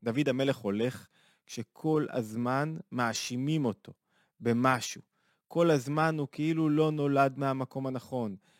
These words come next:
ואביו הוא בן לשוש-, בן ל-, ל-, כנראה היה לו יחסים עם מואביה, והוא בן לאם מואביה, והנישואים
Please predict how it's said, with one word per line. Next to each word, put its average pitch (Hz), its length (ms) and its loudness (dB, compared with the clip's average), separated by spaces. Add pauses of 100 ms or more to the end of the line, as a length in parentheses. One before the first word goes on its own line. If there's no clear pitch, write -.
(160)
ואביו 139 1200 4
הוא 139 180 -2
בן 143 260 2
לשוש-, 143 540 0
בן 147 320 2
ל-, 143 300 0
ל-, 139 60 -2 (320)
כנראה 147 260 0
היה 147 80 8
לו 147 100 6
יחסים 143 720 0
עם 151 300 -8 (120)
מואביה, 139 720 2 (380)
והוא 147 220 0
בן 156 280 4
לאם 156 400 2
מואביה, 143 600 4
והנישואים 156 760 -2